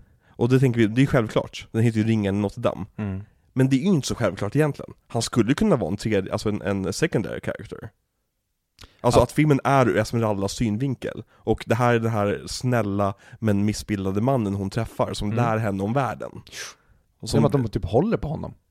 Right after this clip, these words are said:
Speaker 1: Ja, men precis, alltså, d-, d-, som i boken praktiskt taget. Han, han är ju inte huvudkaraktären i boken.
Speaker 2: Mhm.
Speaker 1: Alltså det, det, den är skriven ur ett, ehm, vad heter det, omnipresent, vad heter det på svenska?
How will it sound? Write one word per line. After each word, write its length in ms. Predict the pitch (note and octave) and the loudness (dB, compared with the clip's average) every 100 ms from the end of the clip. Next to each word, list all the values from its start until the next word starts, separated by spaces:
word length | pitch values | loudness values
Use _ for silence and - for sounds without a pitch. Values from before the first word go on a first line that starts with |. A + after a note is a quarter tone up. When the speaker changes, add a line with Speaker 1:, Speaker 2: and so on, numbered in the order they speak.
| _ _ | _ _
Speaker 1:
Ja, 120 | D#3+ | 8
men 120 | G#3 | 8
precis, 220 | G#3 F#3 | 8 6
alltså, 420 | D#3+ D#3 D3 E3 D3+ | 6 6 6 4 2
d-, 220 | C#3 B2 | 0 -2
d-, 400 | A2 D2+ D#2+ - | -2 -4 -4 -4
som 240 | - D#3 | 0 2
i 40 | B2 | 4
boken 400 | C3+ - E2 - _ - | 0 0 -2 -4 _ -6
praktiskt 260 | G2 G#2 | -4 -2
taget. 320 | - D#2 - - | -4 -4 -8 -2
Han, 160 | A#2+ | -2
han 220 | B2 B2+ | 2 2
är 40 | B2+ | 4
ju 60 | |
inte 160 | C#3 A#2+ | 2 2
huvudkaraktären 520 | G#2+ G#2+ G#2+ C3 A2 | 0 0 -2 -2 -4
i 40 | F2+ | -6
boken. 280 | - A#1+ - _ - | -8 -10 -14 _ -8
Speaker 2:
Mhm. 420 | A#2+ A#2+ D3 F#2 | -6 -6 -8 -8
Speaker 1:
Alltså 220 | - A2+ A#2 | -4 -2 2
det, 180 | A#2 F2+ A2 | 2 2 -2
det, 300 | A2 A#2+ A2 - - - | 0 2 2 -4 -16 -6
den 240 | A#2+ A#2 | -2 0
är 40 | B2 | -2
skriven 720 | - B2+ A2 A#2 A2+ F#2+ - | 0 0 0 0 0 -4 -6
ur 220 | F#2 G2+ | -4 -2
ett, 280 | G2 - - | -2 -4 -6
ehm, 500 | F#2+ F2 E2 C#2+ D#2+ - - | -2 -2 -2 -6 -10 -12 -10
vad 160 | G#2+ | -4
heter 160 | A2 F#2+ | -2 -2
det, 60 | |
omnipresent, 880 | - A#2+ A2 - G2 - E2 - - _ | 0 0 2 2 0 -4 -8 -10 -18 _
vad 80 | A2 | -12
heter 0 | |
det 40 | |
på 80 | - | -10
svenska? 360 | F#2+ A2 - | -14 -12 -12